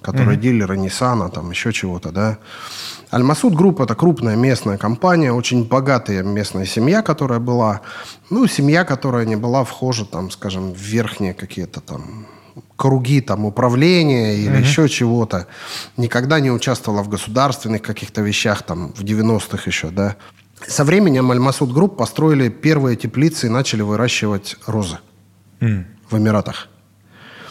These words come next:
Speaker 1: Они построили розы, начали выращивать розы. И что делал, сделал глава Аль-Масуд Групп? Он начал отправлять бесплатно розы ежедневно, а, к первому президенту Эмиратов, шейху Заиду, домой.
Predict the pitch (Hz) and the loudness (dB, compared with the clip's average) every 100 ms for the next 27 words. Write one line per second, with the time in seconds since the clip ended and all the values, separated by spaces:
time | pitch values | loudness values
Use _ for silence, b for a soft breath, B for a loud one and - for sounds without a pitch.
0 | B B B 131 151 185 139 131 143 127 | B B B 2 4 4 2 0 2 4
1 | 127 185 196 143 131 127 117 117 113 - | 4 4 4 4 2 2 2 2 2 0
2 | 107 104 156 208 170 143 123 120 110 - | 0 2 4 6 6 4 4 2 0 -2
3 | 160 139 120 110 104 113 120 107 107 113 | 0 2 2 0 -2 0 2 2 2 2
4 | 123 110 104 101 117 110 196 247 - B | 4 2 0 -2 -6 0 0 0 -4 B
5 | B - 196 175 170 151 127 - 135 147 | B -2 2 4 4 2 0 2 2 2
6 | 120 123 - 156 131 117 117 180 127 117 | 2 -2 0 2 2 2 2 2 2 2
7 | 120 123 123 127 131 123 104 90 92 B | 2 2 2 4 4 2 2 -4 -6 B
8 | B B B B B - 110 107 104 - | B B B B B -6 -2 0 0 -2
9 | - 160 135 120 110 113 113 117 104 101 | 0 2 2 0 -2 -4 -2 -2 -2 -4
10 | 104 151 202 120 - 104 95 104 135 180 | -2 0 0 -2 -6 -6 -6 -6 -2 0
11 | 117 107 110 107 - | -2 -2 0 -2 -4